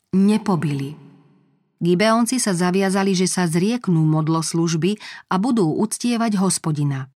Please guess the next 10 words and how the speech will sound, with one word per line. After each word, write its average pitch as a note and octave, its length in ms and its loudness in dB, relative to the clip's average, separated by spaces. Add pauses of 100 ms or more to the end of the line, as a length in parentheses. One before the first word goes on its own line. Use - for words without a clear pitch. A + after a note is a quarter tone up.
(800)
V - 120 -14
takom A#3+ 400 -2
prípade D#3 520 -2
ušetrenie E3+ 800 0
ich D3 120 -2
životov F3+ 680 -2
nebolo F#3 480 2
porušením F3 800 0
Božieho D#3+ 440 0
príkazu, D#3 680 -4